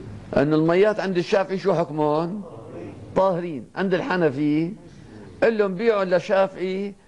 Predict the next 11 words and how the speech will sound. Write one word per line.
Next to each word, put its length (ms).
الشافعي 440
الميات 460
طاهرين 300
عنده 240
والعجينات 600
طاهرين. 380
وإذا 260
هو 240
ساوى 320
حاله 280
شافعي 640